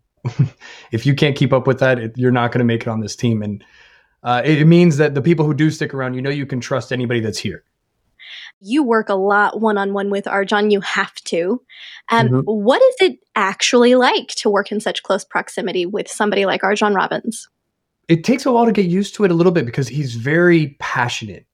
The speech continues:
Speaker 1: and he takes every word that you say at face value. If you say something, he will believe you. I remember in one of the first budget meetings I had, like, my first year, which I was, like, six months in or something, I was at a budget meeting and he was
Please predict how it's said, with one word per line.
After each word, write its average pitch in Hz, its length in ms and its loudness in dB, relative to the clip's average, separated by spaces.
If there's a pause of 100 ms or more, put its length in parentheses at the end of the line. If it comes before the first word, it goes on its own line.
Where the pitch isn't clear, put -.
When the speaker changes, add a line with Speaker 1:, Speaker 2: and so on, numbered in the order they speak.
Speaker 1:
and 127 360 -2
he 135 640 -4 (100)
takes 131 420 -2 (100)
every 147 240 4
word 151 240 4
that 139 60 -4
you 127 180 0
say 117 640 -4 (580)
at 123 200 -2
face 117 220 0
value. 87 380 -6
If 117 200 0
you 170 100 6
say 165 260 -2
something, 185 500 2 (500)
he - 180 -2
will 135 80 4
believe 120 360 0
you. 82 200 -14 (480)
I 123 60 0
remember 156 260 4
in 139 80 4
one 143 140 4
of 160 60 4
the 143 80 2
first 139 460 -4
budget 127 300 0
meetings 120 320 -2
I 117 80 -2
had, 117 320 -2
like, 104 140 -12
my 120 100 -4
first 147 420 0
year, 123 220 4
which 107 140 -4
I 117 40 0
was, 113 200 -6
like, 117 100 -10
six - 240 -4
months 120 240 0
in 117 100 0
or 110 60 -2
something, 107 420 -6 (680)
I 131 80 2
was 143 80 2
at 147 80 4
a 131 40 2
budget 131 300 0
meeting 127 400 2
and 113 100 0
he 123 180 -2
was 120 320 -2